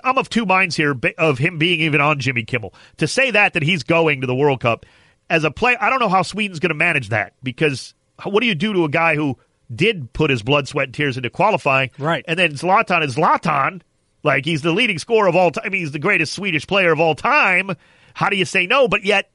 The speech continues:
Speaker 1: you gotta measure that with the guys who did get you there. So it's a tricky, tricky situation. I don't know if there's any Swedish player who might be maybe an injury concern. You know, that might be a way that I, I heard one of my good buddies,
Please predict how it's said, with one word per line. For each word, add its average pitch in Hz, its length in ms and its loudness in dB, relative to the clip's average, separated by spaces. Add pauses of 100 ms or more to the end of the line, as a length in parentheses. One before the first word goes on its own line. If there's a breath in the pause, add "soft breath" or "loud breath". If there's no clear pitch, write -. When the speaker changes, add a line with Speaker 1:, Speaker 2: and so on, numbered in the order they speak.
(160)
Speaker 1:
you 170 100 -12
gotta 175 200 2
measure 190 420 -2
that 165 260 0
with 175 140 -2
the 165 80 -2
guys 175 280 0
who 175 100 -2
did 214 260 -4
get 147 220 -2
you 135 80 -6
there. 120 240 0
So 170 160 -2
it's 180 100 -2
a 185 60 -4
tricky, 180 500 -2 (300 soft breath)
tricky 156 400 -4
situation. 156 520 -6
I 160 120 0
don't 262 120 -2
know 226 80 0
if - 80 -6
there's 165 160 -2
any 180 160 -4
Swedish 175 340 -8
player 170 200 -2
who 139 80 0
might 135 180 -4
be 123 200 -8 (300)
maybe 107 260 -10
an 107 60 -2
injury 180 340 -2
concern. 196 680 0 (480)
You 147 60 -4
know, 156 100 2
that 143 200 0
might 170 120 0
be 175 120 -2
a 175 60 0
way 180 300 2
that 165 220 -4
I, 143 60 -2 (280)
I 131 40 4
heard 151 240 0
one 156 100 -2
of 147 60 -6
my 147 80 2
good 139 180 -2
buddies, 143 320 0